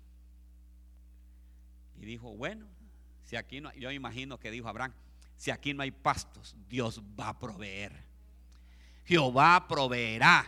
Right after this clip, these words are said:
Jehová es Jireh, mi Dios, en él confiaré". Hermanos, y mire, dice que Abraham, no ha habido hombre más rico que Abraham, hermano,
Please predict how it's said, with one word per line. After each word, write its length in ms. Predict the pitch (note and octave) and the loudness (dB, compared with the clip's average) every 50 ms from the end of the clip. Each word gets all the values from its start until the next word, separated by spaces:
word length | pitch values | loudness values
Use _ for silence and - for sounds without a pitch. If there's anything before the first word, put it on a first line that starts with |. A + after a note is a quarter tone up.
| - - - - - - | -4 -18 -20 -20 -18 2
Jehová 640 | - E3+ E3+ D#3+ D3+ D3 C#3+ D#3+ F3+ F#3+ F#3+ F#3+ F3+ | 8 10 10 10 10 10 10 12 12 12 12 10 8
es 180 | F3 F3 D#3 | 8 4 2
Jireh, 680 | C3+ B2 C#3 C3+ C3+ D3+ E3+ F3+ E3+ C#3+ - - - - - | 2 0 2 4 8 10 10 10 10 8 4 -2 -16 -16 -2
mi 200 | C#3 D#3+ E3 D3+ | 2 6 6 10
Dios, 460 | C#3+ F3 G#3 A3+ A3 G#3+ G#3+ - - - - | 12 12 12 12 12 12 12 10 -4 -2 4
en 240 | E3 D#3+ E3 D#3 | 6 6 8 10
él 320 | F3+ G#3+ A3+ A#3+ A#3+ A#3 - | 12 12 12 12 12 10 6
confiaré". 720 | - G3 F#3+ F3+ - E3+ E3+ D#3+ D#3+ E3 G#3+ B3 A3+ D#3+ - - - - - - - - - - - - - - - - - - | 2 2 2 2 4 6 8 8 10 12 12 12 12 10 6 -2 -18 -20 -20 -20 -20 -20 -20 -20 -20 -20 -20 -20 -20 -20 -18 -8
Hermanos, 560 | - F#3 A3 A#3+ D4+ F4+ F#4+ F4+ D#4 G#3 - - - - - - - - - - - - - | -6 -6 4 8 8 8 8 6 2 0 -4 -10 -18 -20 -20 -20 -20 -20 -20 -20 -20 -4 -2
y 100 | A#3+ C4+ | 2 6
mire, 420 | E4 F#4+ F#4+ F#4 D#4 B3+ D3 A#2 A#2 - - - - - - - - - - | 8 8 10 12 10 10 8 4 -4 -16 -20 -20 -20 -20 -20 -20 -20 -20 -4
dice 240 | - A3 A3 - C4+ | -4 -4 -2 -2 -4
que 140 | - A#3 G3+ | -2 0 0
Abraham, 300 | F#3+ G3+ A#3 A#3+ G3 D#3+ | 2 4 2 2 2 0
no 60 | E3+ | -4
ha 20 | |
habido 220 | F#3 G3 G#3 F#3+ G#3 | -4 -4 -6 -8 -8
hombre 220 | G#3 G3+ G3+ G3+ | -8 -6 -6 -6
más 160 | F#3+ G3 G3 | -6 -6 -6
rico 320 | G3 - F#3+ G3+ - G3+ F3+ | -6 -8 -8 -8 -12 -14 -12
que 120 | - D#3 | -10 -12
Abraham, 260 | D3 D3 E3+ F#3+ F#3+ | -12 -10 -12 -16 -16
hermano, 320 | F3 E3 D#3+ F3 F#3 F#3 | -16 -16 -16 -18 -20 -20